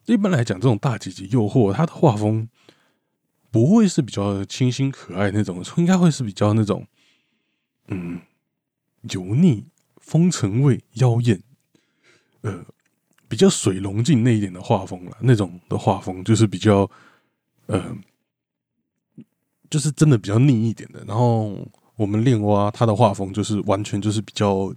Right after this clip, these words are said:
清水、比较清新的那种，嗯。那这两种冲突的要素撞在一起，让恋蛙他画的小孩开大车就有种，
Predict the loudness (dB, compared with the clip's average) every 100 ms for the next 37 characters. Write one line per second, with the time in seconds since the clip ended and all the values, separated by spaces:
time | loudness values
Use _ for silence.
0 | _ -2 2 4 2 -2 -4 -8 -4 -2
1 | -2 0 0 -2 -4 -8 -12 _ _ -8
2 | -8 -8 _ _ _ _ _ _ _ _
3 | _ _ _ -14 -6 -6 -6 _ _ _
4 | 0 4 4 4 0 0 0 -2 -12 _
5 | _ _ _ -4 0 2 0 0 2 0
6 | 0 -2 -2 0 0 -2 -4 -10 -4 -2
7 | 2 2 4 2 2 0 -2 -2 -2 -4
8 | -6 -10 -10 -10 -10 -4 -2 -2 -6 2
9 | 4 6 4 0